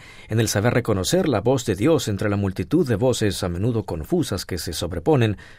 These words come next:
con mensajes que contrastan entre ellos, en nuestro mundo caracterizado por una pluralidad de sensibilidades culturales y religiosas. Lo dijo el Papa Francisco la mañana del sábado a la comunidad del Pontificio Seminario Campano de Posílipo,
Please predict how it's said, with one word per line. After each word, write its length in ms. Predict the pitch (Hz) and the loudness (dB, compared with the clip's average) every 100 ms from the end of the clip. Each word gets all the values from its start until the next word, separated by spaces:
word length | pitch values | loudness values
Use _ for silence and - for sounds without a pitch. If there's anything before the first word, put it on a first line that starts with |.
| - - | -18 -6
con 160 | 277 | -4
mensajes 400 | 139 147 147 143 | -2 0 0 0
que 100 | 127 | -4
contrastan 500 | 110 98 120 - 117 | -4 -2 -2 0 -2
entre 280 | 98 92 135 | -2 0 2
ellos, 320 | 110 113 - - - - - | 4 2 0 -10 -20 -20 -10
en 80 | - | 0
nuestro 260 | 233 185 131 | 0 2 4
mundo 300 | 147 143 147 | 4 6 6
caracterizado 720 | 131 117 101 92 131 127 127 | 4 2 0 -2 -2 0 0
por 140 | 113 | 0
una 180 | 117 120 | 0 0
pluralidad 600 | 135 120 110 95 101 117 | 0 0 0 0 0 0
de 80 | 117 | 0
sensibilidades 760 | 120 107 101 92 92 110 107 - | -2 -2 -2 0 2 2 2 0
culturales 580 | 101 95 101 104 92 | -6 -2 0 0 0
y 40 | 101 | 0
religiosas. 720 | 95 98 180 131 - - - - - - - - | -2 0 2 2 0 -12 -18 -20 -20 -20 -20 -6
Lo 100 | 90 | 0
dijo 160 | 120 | 2
el 80 | 117 | 2
Papa 180 | 123 127 | 2 0
Francisco 520 | - 90 131 123 127 | -2 -2 -2 0 2
la 100 | 110 | 2
mañana 300 | 90 101 113 | 2 0 2
del 120 | 104 | 0
sábado 440 | - 127 113 107 92 | 2 2 2 2 0
a 40 | |
la 100 | 95 | 0
comunidad 440 | - 98 90 120 151 | -2 -4 0 2 2
del 160 | 127 | 0
Pontificio 540 | 113 95 87 135 120 123 | -2 -4 -2 -2 0 -2
Seminario 480 | 98 90 107 113 | -2 0 2 2
Campano 420 | 104 87 98 110 104 | 0 -4 -2 -2 -2
de 80 | |
Posílipo, 580 | 101 113 196 120 107 107 | -2 -2 0 2 2 -2